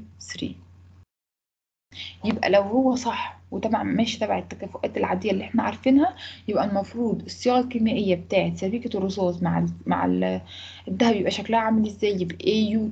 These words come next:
تو بي بي ثري. ده الطبيعي. بس إحنا بنلاحظ إيه بقى؟ إن سبيكة الذهب مع الرص-، مع الد-، مع الرصاص بتديني إيه؟ بتديني إيه يو تو بي بي. كده أصبح التكافؤات باظت.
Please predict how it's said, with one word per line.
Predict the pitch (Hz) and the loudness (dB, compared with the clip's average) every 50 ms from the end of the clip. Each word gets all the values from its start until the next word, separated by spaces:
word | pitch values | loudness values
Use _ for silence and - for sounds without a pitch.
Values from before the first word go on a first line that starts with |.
| - | -2
تو | - 254 277 320 339 - - - - - | 0 4 4 4 4 2 -2 -14 -10 -4
بي | - 220 214 | 0 0 0
بي | 214 226 214 | 2 0 -2
ثري. | - - - 170 151 - - - - - - - - - | -2 0 0 0 0 0 -2 -8 -16 -20 -20 -20 -12 -4
ده | 185 220 220 | -4 -4 -2
الطبيعي. | - - 202 180 185 170 - - - - - - - - - - - - - | -2 -2 0 2 2 2 2 0 -2 -8 -16 -18 -18 -16 -14 -14 -14 -4 -2
بس | 220 214 - - 320 | -2 -2 4 4 4
إحنا | 302 - 294 277 | 6 6 6 4
بنلاحظ | 226 226 226 226 247 254 254 233 - - | 4 4 4 4 4 4 4 2 0 -2
إيه | - 220 | -2 -2
بقى؟ | 208 202 196 190 190 - - | -2 -2 -2 -2 -2 0 2
إن | 190 185 | 2 2
سبيكة | 185 - 190 190 247 254 254 240 - 202 | 2 2 2 2 2 2 2 0 -2 -2
الذهب | 180 175 220 226 214 208 185 175 185 | -2 0 0 0 0 0 0 0 2
مع | 202 190 185 185 | 2 2 2 0
الرص-، | 185 185 190 - - - | 0 -2 -6 -10 -8 -6
مع | 196 190 190 | -4 -2 -2
الد-، | 185 175 170 170 185 | -2 -4 -2 0 0
مع | 196 190 190 | 2 2 2
الرصاص | 190 196 190 226 214 208 | 2 0 -2 -6 -6 -6
بتديني | 185 185 175 190 180 170 175 220 226 220 214 - | -6 -6 -4 0 0 2 2 4 6 6 6 6
إيه؟ | - 175 175 175 175 170 - - - - - - - | 4 2 2 2 0 -2 -4 -8 -12 -14 -14 -14 -8
بتديني | - 214 185 190 240 240 240 - | -4 -2 4 6 8 8 8 6
إيه | - 240 240 240 226 214 | 6 4 4 4 2 0
يو | 233 226 214 - - | 0 -2 -4 -6 -6
تو | - 233 240 247 247 247 233 214 - - - - - - | -4 -2 0 0 0 0 0 -2 -6 -12 -18 -10 -6 -4
بي | 214 214 208 208 208 208 202 - - | -2 -2 -2 -4 -6 -8 -8 -6 -2
بي. | 180 175 160 - - - - - - - - - - - - | 2 2 2 2 0 -6 -14 -18 -20 -20 -20 -20 -20 0 4
كده | 277 254 - - - | 6 6 6 6 4
أصبح | 247 214 202 226 220 226 - - | 2 2 0 -2 -4 -4 -4 -8
التكافؤات | - - - 175 175 185 175 175 - - 202 | -10 -10 -10 -6 -4 -4 -4 -2 -4 -4 -4
باظت. | 202 196 226 262 269 247 - - 220 214 - - - | -2 0 4 4 4 4 2 -2 -8 -12 -14 -16 -20